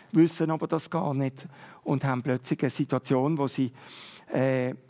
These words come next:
nachher schlechter dastehen. Das ist das eine. Das Zweite ist, bei diesen, äh, Pauschalbeträgen, die man jetzt hat, oder Durchschnittsprämie,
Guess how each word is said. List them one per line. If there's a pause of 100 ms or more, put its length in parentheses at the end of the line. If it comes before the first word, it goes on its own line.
(220)
nachher
schlechter
dastehen. (680)
Das
ist
das
eine.
Das
Zweite
ist,
bei
diesen,
äh,
Pauschalbeträgen,
die
man
jetzt
hat,
oder
Durchschnittsprämie,